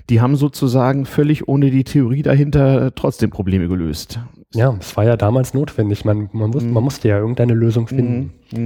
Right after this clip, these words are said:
Speaker 1: mhm.
Speaker 2: Und erst neunzehnhundertdreißig wurde dann tatsächlich das mal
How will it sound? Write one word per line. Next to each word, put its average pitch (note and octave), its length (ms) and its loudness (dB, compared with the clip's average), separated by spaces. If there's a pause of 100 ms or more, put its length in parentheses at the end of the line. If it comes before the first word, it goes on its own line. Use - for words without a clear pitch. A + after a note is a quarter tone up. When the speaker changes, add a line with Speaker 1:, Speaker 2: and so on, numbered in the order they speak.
(140)
Speaker 1:
mhm. C3 80 -8
Speaker 2:
Und G#2 100 -4
erst A2 180 2
neunzehnhundertdreißig C3 1200 0
wurde C3 260 0
dann B2+ 220 0
tatsächlich C3 600 -2
das - 220 -2
mal C3+ 220 2